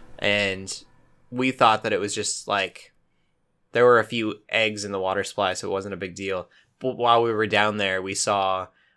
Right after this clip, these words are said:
uh, these pathways that led to the church that didn't make sense. And so we were like, "Oh, those eggs were put there for a reason." And so it was this, like, thing of, like, they were feeding this, this cultish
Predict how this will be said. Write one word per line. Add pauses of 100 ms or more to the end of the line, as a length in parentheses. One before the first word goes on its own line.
uh,
these
pathways
that
led
to
the
church
that
didn't
make
sense. (840)
And
so
we
were
like,
"Oh,
those
eggs
were
put
there
for
a
reason."
And
so
it
was
this,
like, (1200)
thing
of,
like,
they
were
feeding
this,
this
cultish